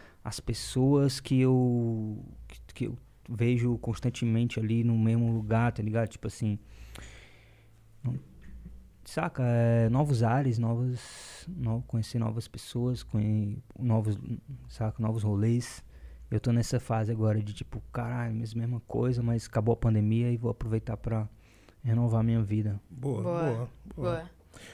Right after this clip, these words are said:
Speaker 2: O Telefonemas Podcast falou aqui, ó. "Salve do Telefonemas
Speaker 3: Bravo.
Speaker 2: pra vocês e pro gênio do rap falando. Um salve pro Dom.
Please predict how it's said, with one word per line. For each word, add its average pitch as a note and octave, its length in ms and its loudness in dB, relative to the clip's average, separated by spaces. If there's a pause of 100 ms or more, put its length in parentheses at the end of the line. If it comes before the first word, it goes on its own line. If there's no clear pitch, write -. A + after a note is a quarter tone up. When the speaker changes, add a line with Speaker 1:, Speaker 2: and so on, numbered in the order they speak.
Speaker 2:
O A#3 220 4
Telefonemas G#3+ 840 6
Podcast C3+ 840 -2
falou C3+ 220 0
aqui, C3 240 -4
ó. - 100 -6
"Salve E3+ 380 4
do D#3 80 -8
Telefonemas D3+ 680 2
Speaker 3:
Bravo. D3 80 -12
Speaker 2:
pra D3+ 140 2
vocês C#3 760 0 (480)
e C3 80 -6
pro C#3 260 -2
gênio C#3+ 340 0
do B2+ 140 0
rap C3 180 2
falando. C3 640 0 (320)
Um A#2 80 -2
salve D3 280 2
pro C3 240 -6
Dom. C#3+ 500 2